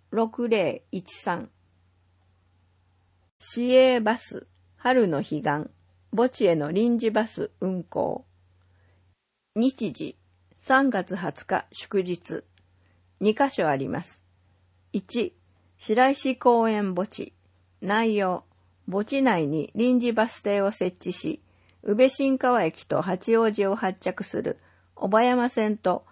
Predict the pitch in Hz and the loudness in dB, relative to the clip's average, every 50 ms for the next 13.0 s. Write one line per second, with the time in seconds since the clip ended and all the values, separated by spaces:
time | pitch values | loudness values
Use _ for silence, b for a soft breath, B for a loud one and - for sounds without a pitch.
0 | b b b b - 190 - - 226 233 233 240 240 240 226 233 233 226 226 - | b b b b -4 -4 -2 0 2 2 4 2 2 2 0 0 0 0 0 0
1 | 220 208 208 208 208 196 - - 196 190 - 262 247 220 190 170 160 147 160 190 | 0 0 0 0 0 -2 -2 -4 -6 -4 -2 -2 0 2 2 2 0 -2 0 0
2 | 190 175 156 143 160 147 - - _ _ - 214 208 214 214 - 185 - - - | -2 -2 0 -2 -2 -2 -4 -6 _ _ 0 2 2 2 0 -2 -6 -6 -6 -8
3 | 160 160 165 - - - _ _ _ _ _ _ _ _ _ _ _ _ _ _ | -8 -8 -8 -10 -14 -20 _ _ _ _ _ _ _ _ _ _ _ _ _ _
4 | _ _ _ _ - 302 220 254 247 - - _ _ _ _ _ _ _ _ - | _ _ _ _ -4 0 2 2 2 0 -2 _ _ _ _ _ _ _ _ -6
5 | - 226 226 247 262 - 269 254 - - 254 240 240 226 220 214 208 202 190 180 | -2 4 4 4 4 4 -2 -4 0 4 4 4 6 4 2 2 0 0 -2 -2
6 | 175 180 220 - - - - - _ _ _ _ _ _ _ _ _ - - 190 | -2 -4 -4 -6 -12 -14 -14 -14 _ _ _ _ _ _ _ _ _ -8 -4 -2
7 | 202 214 220 214 202 196 190 185 175 170 - _ _ _ _ _ _ _ _ _ | 0 2 2 2 2 2 0 0 -2 -4 -6 _ _ _ _ _ _ _ _ _
8 | - 226 220 233 240 254 - - - - 233 233 220 214 202 202 196 - - _ | 0 2 4 6 4 4 2 -2 0 2 2 4 4 2 2 2 0 -2 -4 _
9 | - - - 214 240 240 233 247 269 - - 202 - 156 151 - 147 143 147 - | -16 -6 0 4 4 4 6 4 2 0 0 -2 -2 -2 -2 -2 -2 -2 -2 -4
10 | - - - - 208 214 226 226 - 247 220 226 220 214 190 - - 151 147 151 | -4 -6 -6 -2 2 2 2 2 2 2 2 4 4 2 2 0 -2 -2 -2 -2
11 | 135 151 151 - - _ - 214 233 233 233 226 233 226 226 220 233 - - - | -2 -2 -4 -4 -6 _ 2 4 6 6 6 4 4 4 2 2 2 0 -2 0
12 | 214 202 208 202 190 196 208 - 185 175 180 - - 170 185 - - 147 - | 0 2 2 2 2 0 0 0 -2 -2 -2 -4 -8 -8 -6 -4 -4 -6 -6